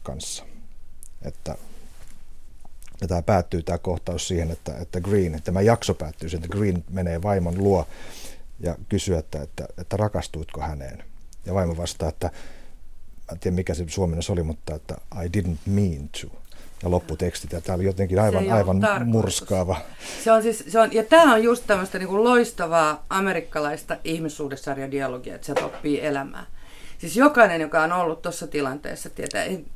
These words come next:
Speaker 2: eihän, eihän kukaan ehdoin tahdoin halua pahaa aviopuolisolleen. Mutta se aviopuoliso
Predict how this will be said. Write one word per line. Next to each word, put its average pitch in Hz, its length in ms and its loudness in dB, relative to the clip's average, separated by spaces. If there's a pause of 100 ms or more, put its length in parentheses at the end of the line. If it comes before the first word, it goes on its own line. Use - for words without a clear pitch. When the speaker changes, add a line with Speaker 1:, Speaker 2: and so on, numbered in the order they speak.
Speaker 2:
eihän, 190 220 -2 (240)
eihän 208 260 4
kukaan 196 440 2
ehdoin 170 480 0
tahdoin 147 500 0
halua 143 460 -2
pahaa 131 520 -2 (420)
aviopuolisolleen. - 1080 -8 (880)
Mutta 160 160 -6
se - 200 -6
aviopuoliso 175 880 4